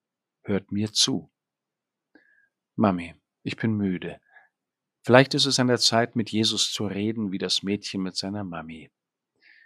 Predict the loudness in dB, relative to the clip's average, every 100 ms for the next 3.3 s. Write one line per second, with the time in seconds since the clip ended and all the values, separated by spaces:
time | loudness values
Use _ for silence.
0 | _ _ _ 4 4 4 0 0 0 0
1 | 0 -2 -4 -2 -4 -4 -6 -6 -6 -2
2 | 0 0 -4 -10 -10 -8 -8 -8 -6 -6
3 | -4 -4